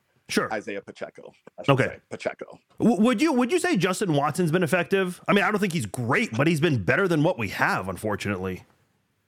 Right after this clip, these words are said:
Speaker 2: I think that he needs a little bit more time to develop and,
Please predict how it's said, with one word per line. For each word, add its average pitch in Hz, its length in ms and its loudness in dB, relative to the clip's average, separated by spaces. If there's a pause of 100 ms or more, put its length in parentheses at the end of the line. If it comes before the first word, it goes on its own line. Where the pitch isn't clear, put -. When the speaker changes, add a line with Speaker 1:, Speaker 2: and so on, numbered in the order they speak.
(600)
Speaker 2:
I 202 180 4 (180)
think 143 360 -4 (220)
that 104 360 2 (680)
he - 240 -12
needs 127 240 -4
a - 20 -4
little 107 140 2
bit 101 180 -4
more 95 160 -4
time 90 340 -8
to - 120 -10
develop 78 500 -6
and, 78 240 -8